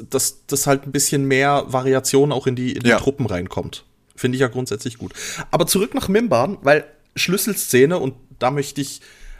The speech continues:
Speaker 1: auch, ähm, speziell darauf hinweisen, weil ich's finde, es ist eine schöne, sie haben ein bisschen was von, vom Ex-, Extended Universe übernommen.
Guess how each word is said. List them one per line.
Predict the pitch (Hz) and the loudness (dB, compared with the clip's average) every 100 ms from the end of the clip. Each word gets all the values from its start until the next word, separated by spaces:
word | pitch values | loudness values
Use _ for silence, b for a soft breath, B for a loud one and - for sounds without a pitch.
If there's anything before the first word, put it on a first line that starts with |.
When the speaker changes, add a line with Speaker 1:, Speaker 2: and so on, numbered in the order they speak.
| b - - | b -14 -2
Speaker 1:
auch, | 120 127 - - | 0 0 -4 -2
ähm, | 123 120 120 | -2 0 -4
speziell | - 135 143 | -4 0 0
darauf | 165 165 | 0 -2
hinweisen, | 165 165 160 | -2 -2 -2
weil | 143 | 0
ich's | 135 - | 0 -2
finde, | - 147 156 | -2 -2 -2
es | 135 | -4
ist | 135 - | -6 -4
eine | 135 | -2
schöne, | - 143 151 147 143 - - - _ _ _ _ _ | 0 -2 0 -2 -4 -8 -20 -20 _ _ _ _ _
sie | - - 131 127 | -16 -8 -2 0
haben | 170 | 0
ein | 160 | -2
bisschen | 143 - 175 143 | -4 -4 -4 -2
was | 139 - | -4 -2
von, | 143 135 131 | -2 -4 -6
vom | - 123 120 120 | -6 -6 -6 -10
Ex-, | - - - - | -10 -10 -8 -8
Extended | - - 127 127 117 | -10 -4 -2 -2 -4
Universe | 123 165 110 101 | -2 -2 -2 -4
übernommen. | 101 98 98 147 | -4 -4 -4 -6